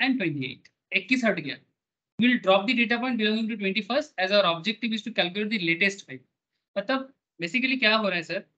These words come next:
हम लोग यहाँ पर इक्कीस जुलाई से start किए थे, इक्कीस, बाईस, तेईस, चौबीस, पच्चीस, ठीक है, ये पांच दिन का data था। फिर ट्वेंटी सिक्स, ट्वेंटी सेवन Saturday Sunday पड़ गए,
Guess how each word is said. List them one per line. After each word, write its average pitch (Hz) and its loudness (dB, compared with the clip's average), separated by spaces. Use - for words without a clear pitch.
हम 170 -6
लोग 208 -2
यहाँ 220 0
पर 226 0
इक्कीस 208 -2
जुलाई 220 2
से 226 -6
start 185 2
किए 160 -6
थे, 180 -12
इक्कीस, 170 -2
बाईस, 170 -2
तेईस, 165 -8
चौबीस, 160 -8
पच्चीस, 180 -6
ठीक 240 0
है, 160 -4
ये 220 0
पांच 233 4
दिन 247 2
का 254 0
data 254 -4
था। 285 -10
फिर 262 2
ट्वेंटी 214 0
सिक्स, 269 2
ट्वेंटी 247 2
सेवन 254 0
Saturday 220 2
Sunday 254 0
पड़ 247 -2
गए, 247 -6